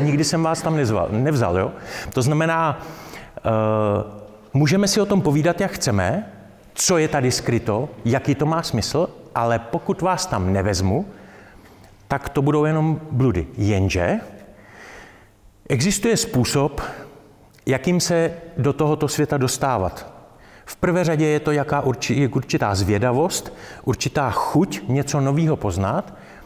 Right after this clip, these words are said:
No a těch způsobů bude ne-, nepřeberně, ale mně se na tom líbí, že když Pierre napsal ty knížky,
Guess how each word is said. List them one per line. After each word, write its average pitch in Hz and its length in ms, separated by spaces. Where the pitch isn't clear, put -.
No 196 240
a 135 60
těch 143 220
způsobů 156 460
bude 131 320
ne-, 101 220
nepřeberně, 117 680
ale 110 160
mně 131 180
se - 140
na 240 120
tom 240 180
líbí, 98 560
že 104 200
když 123 600
Pierre 175 320
napsal 175 320
ty 165 140
knížky, 98 720